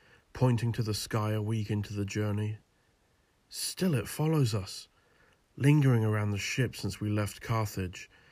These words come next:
I've never seen anything like it." "Sorcery," another had claimed. "How else to explain such willful weather? It seeks to conceal our accursed cargo from the gods."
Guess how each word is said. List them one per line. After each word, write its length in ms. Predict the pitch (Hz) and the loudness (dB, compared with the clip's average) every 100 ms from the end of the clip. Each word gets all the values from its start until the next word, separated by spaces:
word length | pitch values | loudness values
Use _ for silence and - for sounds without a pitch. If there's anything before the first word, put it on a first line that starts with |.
| - - - | -20 -20 -10
I've 80 | 117 | -2
never 260 | 139 151 | -2 0
seen 200 | 139 123 | -2 0
anything 400 | 117 107 113 101 | 0 0 0 -2
like 340 | 104 135 139 110 | 0 0 0 -2
it." 180 | 92 - _ _ _ _ _ _ _ _ _ | -6 -8 _ _ _ _ _ _ _ _ _
"Sorcery," 880 | - - 131 120 - 104 98 98 95 104 | -12 0 4 4 2 0 0 0 -4 -4
another 340 | 104 104 101 | -2 -2 -2
had 180 | 104 - | -4 -6
claimed. 480 | - 101 98 98 - _ _ _ _ _ _ _ _ - | -4 -2 -2 -6 -10 _ _ _ _ _ _ _ _ 0
"How 200 | 131 127 | 4 6
else 240 | 110 - | 4 0
to 100 | 110 | 0
explain 480 | 98 - - 107 104 | -2 -4 -4 0 0
such 260 | 98 92 | -2 -6
willful 540 | 104 110 107 101 104 98 | -4 0 0 0 -4 -4
weather? 400 | 104 101 101 98 - _ _ - - | -2 -2 -4 -6 -12 _ _ -20 -10
It 120 | - | -6
seeks 340 | - - - - | -4 -4 -4 -6
to 120 | 104 | -8
conceal 580 | - 101 - - 120 107 | -6 -6 -4 0 0 2
our 140 | 98 | -2
accursed 640 | 95 - 120 104 - 98 | -4 -4 -2 -2 -4 -8
cargo 440 | - 113 110 101 101 | -6 -2 0 0 -4
from 220 | - 101 | -4 -4
the 80 | 95 | -6
gods." 720 | - 113 104 95 98 - | -4 -2 -2 -4 -6 -14